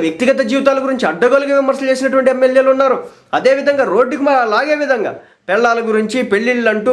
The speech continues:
ప్యాకేజీలు అంటూ, దత్తపుత్రులు అంటూ, అదేవిధంగా నారా చంద్రబాబు నాయుడు గారి పుట్-, కొడుకు పుట్టుకల గురించి కూడా అతి హీయంగా, నీచంగా, హేయంగా, నీచంగా మాట్లాడినటువంటి వ్యక్తుల విషయంలో కూడా ఈ రోజున ఎందుకు ఈ కూటమి ప్రభుత్వం ఇంత సంశయిస్తుందో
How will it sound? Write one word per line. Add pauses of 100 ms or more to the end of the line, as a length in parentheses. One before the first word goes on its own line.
(120)
ప్యాకేజీలు
అంటూ, (120)
దత్తపుత్రులు
అంటూ, (340)
అదేవిధంగా
నారా (140)
చంద్రబాబు
నాయుడు
గారి
పుట్-, (140)
కొడుకు
పుట్టుకల
గురించి
కూడా
అతి
హీయంగా,
నీచంగా, (560)
హేయంగా,
నీచంగా
మాట్లాడినటువంటి
వ్యక్తుల
విషయంలో
కూడా
ఈ
రోజున (560)
ఎందుకు
ఈ (140)
కూటమి
ప్రభుత్వం (180)
ఇంత (120)
సంశయిస్తుందో